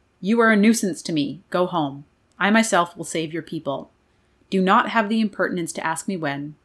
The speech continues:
There is no time here. They are already saved."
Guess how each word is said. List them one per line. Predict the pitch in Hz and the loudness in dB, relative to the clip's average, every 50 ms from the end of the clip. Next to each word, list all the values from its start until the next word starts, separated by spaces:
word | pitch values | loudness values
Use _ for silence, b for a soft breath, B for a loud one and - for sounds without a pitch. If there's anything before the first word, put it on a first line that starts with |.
| _ _ _ - | _ _ _ -6
There | 185 180 175 | -4 -4 -4
is | 170 165 | -2 -2
no | 180 175 180 190 202 | 0 2 2 2 2
time | 202 - - 170 165 160 156 151 147 | 2 0 -2 -2 -2 0 -2 -4 -4
here. | 156 147 143 143 147 - _ _ _ _ _ _ _ _ _ | -6 -8 -8 -10 -14 -20 _ _ _ _ _ _ _ _ _
They | - 175 | -2 0
are | 175 170 - - | 0 0 2 2
already | 175 175 175 165 165 156 151 151 143 | 2 2 2 0 0 -2 -2 -4 -6
saved." | - - - - - - - _ _ | -6 -8 -10 -12 -12 -14 -18 _ _